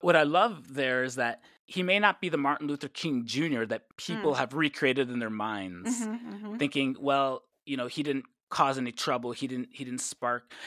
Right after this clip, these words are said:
Speaker 1: and, and he was not a violent man, of course. He was
Speaker 2: Mm-hmm.
Speaker 1: not, he never advocated violence,
Speaker 2: Yeah.
Speaker 1: but he did. He, he was trying to stir things up to get that attention.
Speaker 2: Yeah.
Speaker 1: And I've, I've heard a lot of critique, you know, as of late with,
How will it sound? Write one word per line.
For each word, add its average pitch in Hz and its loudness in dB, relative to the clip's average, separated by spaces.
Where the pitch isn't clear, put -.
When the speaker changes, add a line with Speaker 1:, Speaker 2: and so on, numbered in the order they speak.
Speaker 1:
and, 175 4
and 156 2
he 170 0
was 175 4
not 165 6
a 151 2
violent 135 0
man, 123 -2
of 123 -12
course. 107 -8
He 113 -8
was 113 -8
Speaker 2:
Mm-hmm. 107 -8
Speaker 1:
not, 135 -2
he 143 -4
never 135 0
advocated 113 -6
violence, 98 -10
Speaker 2:
Yeah. - -8
Speaker 1:
but 123 -2
he 196 -6
did. 139 0
He, - -12
he 180 -8
was 170 -2
trying 135 -4
to 123 -4
stir - -2
things 123 -6
up 127 -8
to 120 -10
get 117 -10
that 110 -8
attention. 104 -10
Speaker 2:
Yeah. - -12
Speaker 1:
And 120 0
I've, 123 0
I've 127 -2
heard 151 -2
a 139 -2
lot 127 0
of 123 -8
critique, - -8
you 127 -6
know, 120 -4
as 120 -2
of 104 -10
late 113 -2
with, 110 -10